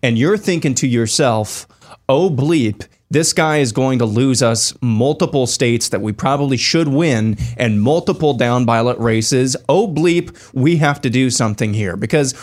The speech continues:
what I said briefly in that first segment, you cannot, if you're the Democrats, you cannot have another debate if you want, if you want any chance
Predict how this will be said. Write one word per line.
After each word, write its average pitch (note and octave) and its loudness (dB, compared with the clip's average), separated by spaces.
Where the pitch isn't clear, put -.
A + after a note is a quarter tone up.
what D3 0
I F3+ 0
said E3 -2
briefly C3 0
in A2+ 0
that A2 -4
first A#2 0
segment, A2 0
you G3+ 2
cannot, C#3+ 0
if - -8
you're G3 2
the F#3+ 0
Democrats, D3 -2
you G#3 2
cannot G3+ 2
have F3+ 2
another D3 2
debate C#3+ 0
if C3 -2
you D3 2
want, C3 0
if C#3 -2
you E3+ -2
want F#3+ -2
any E3+ 0
chance C#3 -2